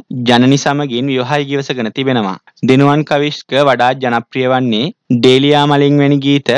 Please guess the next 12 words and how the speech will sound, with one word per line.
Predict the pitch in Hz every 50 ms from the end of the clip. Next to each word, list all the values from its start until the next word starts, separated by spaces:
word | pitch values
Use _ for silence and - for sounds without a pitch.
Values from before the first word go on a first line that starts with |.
| 160 -
කවර් | - - 123 117 123 135 139
සෝන් | - 143 139 135 139 139
විදිහට | 139 139 135 135 143 127 151
ගායනා | 147 147 143 139 139 131 117 107 107
කරමින්. | - - 143 131 127 113 98 95 95 - _ _ _
ඉතින් | 135 139 131 131 117 131 160
කෙල්ලන්ගේ | - - 135 123 123 127 131 131 131 127 131 135 151 - 95
ආදරය | 117 113 113 117 120 127 131 127
දිනාගත් | 127 131 131 127 127 117 110 113 117 -
මේ | 120 123 127 143
කඩවසම් | 131 127 117 113 117 117 117 - 127 127 131 131
කොල්ලාගේ | - 123 120 123 123 127 127 127 123 113 107 113